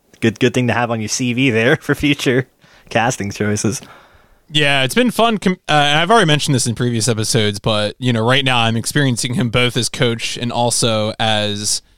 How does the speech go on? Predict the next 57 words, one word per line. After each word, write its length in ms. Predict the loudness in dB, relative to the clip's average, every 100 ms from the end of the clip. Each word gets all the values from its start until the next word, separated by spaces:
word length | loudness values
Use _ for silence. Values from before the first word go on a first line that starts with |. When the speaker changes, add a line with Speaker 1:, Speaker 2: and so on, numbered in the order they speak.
| _ _ _ -8
Speaker 2:
uh, 320 | -4 -2 -4 -6 -2
Gul 260 | 2 2
Jeturk 680 | 0 0 -2 -4 -6 -8 -12 -8
in 340 | -6 -6 -6 -6
The 100 | -2
Witch 220 | -2 -2
from 100 | -2
Mercury. 600 | -2 -2 -4 -4 -6 -10 _ _ _ _ _
And 180 | -6 -2
I 80 | -2
think 220 | -2 -2
that 220 | 0 0
dub 200 | 2 2
is 100 | 2
now 160 | 0 -2
finished. 400 | 0 2 2 2
Not 140 | 2
that 100 | 2
I've, 420 | 2 2 0 -2 -2
I've 220 | -2 -2
finished 480 | -2 0 0 0 0
up 220 | 0 _ _ -6
watching 480 | 0 0 -2 -4
the 60 | -2
dub 180 | -2 -2
episodes 560 | -2 -2 -2 -2 -4
with 80 | -6
my 140 | -6 -2
partner, 340 | 0 0 -4
but 140 | -4
I 40 | 0
will 200 | 4 4
be 100 | 2
doing 280 | 2 2 2
that 120 | 0
at 80 | -2
some 200 | -2 0
point. 340 | -2 -2 0
<laughs> 400 | -2 -4 -14 -8
And 120 | -2 0
I'm 100 | 0
kinda 380 | 0 2 2
glad 400 | 2 2 2 0 -4 -8 -2
he 120 | 2
gets 200 | 0 -2
these 200 | -4 0
moments 400 | 2 2 0 0
with 220 | 0 0
Coach 320 | 0 0 0
because 320 | -2 0 0
having 440 | 0 -2 0 -2 -4
seen 240 | -8 -6
the 60 | -4
series 380 | -4 -4 -4 -4
to 140 | -6
its 160 | -6 -6
end 300 | -4 -4